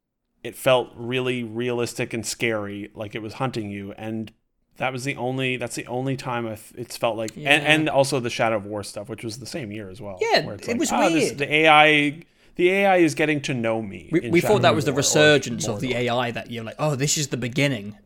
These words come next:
Speaker 2: but it was the end.
Speaker 1: Yeah.
Speaker 2: <laughs>
Speaker 1: A-, and yeah, since then, it's just been, you know, you play Spider-Man, you're like, "Wow, the,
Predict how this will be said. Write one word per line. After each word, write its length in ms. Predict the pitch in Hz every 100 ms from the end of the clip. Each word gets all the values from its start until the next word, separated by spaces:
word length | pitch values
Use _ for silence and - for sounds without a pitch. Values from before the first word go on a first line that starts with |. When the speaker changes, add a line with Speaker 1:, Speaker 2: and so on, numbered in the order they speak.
| -
Speaker 2:
but 100 | 123
it 60 | 123
was 120 | 123
the 140 | 123 117
end. 180 | 110 147
Speaker 1:
Yeah. 260 | 156 95 -
Speaker 2:
<laughs> 120 | - - - -
Speaker 1:
A-, 400 | - - - -
and 460 | 143 151 156 160 170
yeah, 220 | 220 175
since 300 | - 180 170
then, 360 | 175 190 180 170
it's 200 | 151 -
just 180 | 165 -
been, 420 | 160 156 147 156
you 80 | 190
know, 200 | 170 170
you 140 | 160 135
play 180 | 143 135
Spider-Man, 420 | 139 139 143 139
you're 80 | 127
like, 180 | 117 107
"Wow, 160 | 123
the, 220 | 113 117